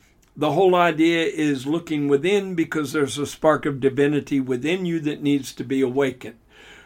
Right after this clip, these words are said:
But the biblical approach is that God is outside of human beings.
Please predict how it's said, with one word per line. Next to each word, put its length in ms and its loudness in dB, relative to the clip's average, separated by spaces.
But 440 4
the 200 0
biblical 500 6
approach 640 2
is 320 0
that 180 -4
God 280 -2
is 160 0
outside 600 -2
of 120 -4
human 320 -2
beings. 540 -4